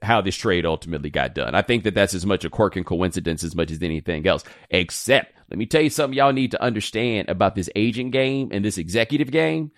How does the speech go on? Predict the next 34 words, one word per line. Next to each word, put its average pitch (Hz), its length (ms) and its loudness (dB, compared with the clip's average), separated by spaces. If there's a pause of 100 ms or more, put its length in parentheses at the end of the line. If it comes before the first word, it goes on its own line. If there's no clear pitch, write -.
(160)
If 95 180 -4
you 143 100 2
want 160 200 2
to - 60 0
talk 135 160 2
about 123 260 4
the 98 120 -2
incestuous 120 580 -2
nature 131 360 2
of 117 100 0
all 143 200 6
this 143 200 -2
stuff 151 260 2
here, 170 340 0 (360)
you 165 160 4
go 165 240 8
in 123 80 4
the 101 60 0
mail 165 440 4
room 190 580 0 (200)
at 110 140 0 (100)
any 175 280 4
of 170 60 4
these 180 300 0
agencies, 196 720 0 (240)
and 113 220 2
you 165 180 4
are 135 120 8
going 120 320 2
to 117 100 0
find 110 480 0
lots 110 540 4
of 170 240 2
children 110 720 2